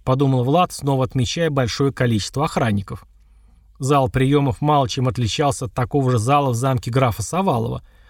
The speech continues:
Увешанные оружием и доспехами стены, флаги с гербом Рагонора, столы посреди зала, уставленные разнообразными яствами,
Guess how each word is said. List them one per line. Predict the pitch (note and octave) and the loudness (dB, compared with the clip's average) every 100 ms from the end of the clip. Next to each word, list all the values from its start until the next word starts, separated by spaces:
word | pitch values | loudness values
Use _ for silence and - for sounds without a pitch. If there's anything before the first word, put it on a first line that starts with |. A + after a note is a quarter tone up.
| - - | -20 -4
Увешанные | E3+ C4 - G#3+ G3 | 0 0 0 0 2
оружием | G#3+ G#3+ E3 D#3 | 2 2 2 2
и | |
доспехами | C#3+ C3+ - E3 - B2+ | 0 -2 -2 -2 0 0
стены, | - - F#3 D#3+ A#2+ - - - | -2 -2 0 0 -4 -14 -20 -6
флаги | - B3+ G3+ | 0 2 2
с | D3+ | 0
гербом | C#3 D3+ C3 C3 | 2 2 2 2
Рагонора, | C3 C3 C3+ F3+ G3 D#3 C#3 | 2 2 2 2 2 0 -4
столы | B2 - G#3+ A#3+ | -8 -2 0 0
посреди | - - A#2+ B2+ | -2 -4 -2 -2
зала, | B2 G3 G3 | 0 0 0
уставленные | D#3 - D#3 C#3+ C#3 | 0 -2 0 2 2
разнообразными | C3 A#2+ C#3+ C#3 C3+ A#2+ C3 | 0 0 0 2 2 2 0
яствами, | B2+ A#2+ - - B2 B2 | 2 0 -2 -4 -4 -6